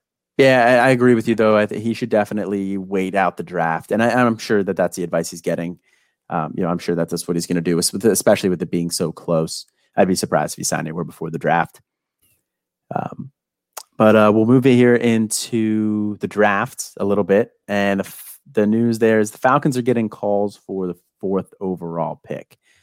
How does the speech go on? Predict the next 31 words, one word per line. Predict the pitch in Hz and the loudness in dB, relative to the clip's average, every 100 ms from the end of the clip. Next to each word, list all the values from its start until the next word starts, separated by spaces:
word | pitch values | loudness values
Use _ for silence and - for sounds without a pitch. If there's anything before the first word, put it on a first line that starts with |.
| _ _ _ _ | _ _ _ _
Um, | - 78 | -2 2
now, | 110 | 4
this | 135 135 | 4 4
is | 147 | 2
kinda | - 156 143 | 4 2 2
smokescreen | 147 147 - - 139 131 | 4 2 2 0 2 2
season | 123 135 127 127 | 2 0 2 2
a | |
little | 127 123 | 2 2
bit, | 123 127 - | 2 0 0
so | 120 110 | 0 2
they | 107 104 | 2 0
could | - 110 | -2 -6
just | 110 - | -8 -18
p-, | - | -20
kinda | 95 117 101 | -2 0 0
be | 104 | -2
trying | - 107 | -2 -4
to | 95 | -2
drum | 104 92 | -2 0
up | 131 - | 0 0
some | 156 | -2
interest | 170 170 180 - - _ _ _ - | -2 -2 -4 -4 -14 _ _ _ -4
and | 104 104 | -2 0
just | 104 - | -2 -2
kinda | 120 104 | -2 -2
see | - 110 | -2 -4
what | 98 | -2
they | 95 | -4
can | 98 | -2
get. | 95 143 | 2 2